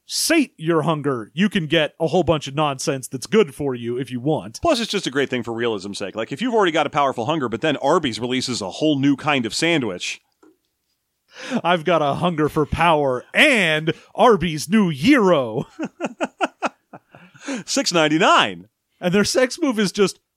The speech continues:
Speaker 1: "Oh, I'm now, I now have a hunger for fucking the person I just fucked."
Speaker 2: That's right. You develop an immediate hunger for that person sexually.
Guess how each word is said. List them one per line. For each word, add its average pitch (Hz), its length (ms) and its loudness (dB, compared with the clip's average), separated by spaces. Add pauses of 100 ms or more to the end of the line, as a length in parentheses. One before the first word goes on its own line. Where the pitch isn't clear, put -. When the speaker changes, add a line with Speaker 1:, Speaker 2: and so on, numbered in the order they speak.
(140)
Speaker 1:
"Oh, 180 160 2
I'm 185 180 2
now, 196 220 4
I 196 100 2
now 226 120 4
have 233 80 4
a 196 80 4
hunger 190 280 2
for 170 240 4
fucking 202 440 0
the 175 80 0
person 175 320 0
I 160 100 4
just 143 180 -6
fucked." 139 260 -2
Speaker 2:
That's 131 180 0
right. 107 140 0
You 107 60 -4
develop 127 300 2
an 127 60 -2
immediate 120 280 -4
hunger 113 260 -2
for 120 100 -6
that 107 160 -2
person 107 280 -6
sexually. 95 500 -8